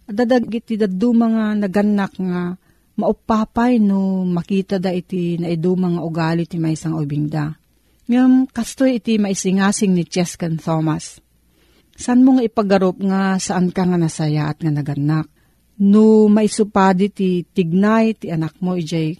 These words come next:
kayat mo nga maaramid. Saan mo nga ipagarup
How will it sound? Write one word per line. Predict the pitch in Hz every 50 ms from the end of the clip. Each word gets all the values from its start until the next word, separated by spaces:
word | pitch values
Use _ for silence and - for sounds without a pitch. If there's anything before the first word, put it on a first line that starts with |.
| _ _ _
kayat | - 233 240 240 - - 247
mo | 240 240 233
nga | 220 202
maaramid. | 196 185 180 175 180 180 175 175 170 170 156 143 - _ _ _ _ _ _ _ _ _ _ -
Saan | - 269 269 262 277
mo | 277
nga | 262 277 269 262 254
ipagarup | 240 - - 226 208 208 208 202 196 190 -